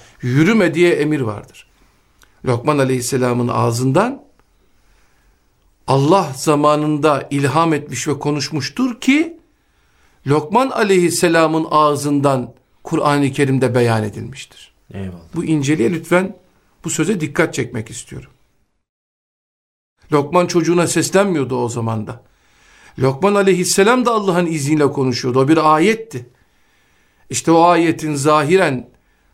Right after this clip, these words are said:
Speaker 1: Lokman aleyhisselamla çocuğu arasındaki o zuhuru, her türlü hikmeti içinde barındıran, her bir harfi binlerce Lokman'a denk olan, belki olamayacak derecede yüksek olan Kur'an-ı Kerim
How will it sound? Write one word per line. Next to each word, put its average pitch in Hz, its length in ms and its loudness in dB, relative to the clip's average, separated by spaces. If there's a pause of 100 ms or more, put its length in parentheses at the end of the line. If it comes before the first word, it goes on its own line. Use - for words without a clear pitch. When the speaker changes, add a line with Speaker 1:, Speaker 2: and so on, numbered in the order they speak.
(140)
Speaker 1:
Lokman 135 320 0
aleyhisselamla 160 680 0
çocuğu 147 320 0
arasındaki 135 600 -2
o 139 120 -4
zuhuru, 143 640 -2 (720)
her 269 260 0
türlü 190 280 -2
hikmeti 160 460 -4
içinde 143 420 -2
barındıran, 135 720 -2 (540)
her 226 300 0
bir 196 120 -2
harfi 175 600 -2
binlerce 165 480 2
Lokman'a 147 500 0
denk 135 280 0
olan, 113 320 -6 (320)
belki 175 300 0
olamayacak 131 760 -2 (240)
derecede 120 360 -4
yüksek 120 440 0
olan 196 340 0 (520)
Kur'an-ı 165 500 0
Kerim 147 440 -4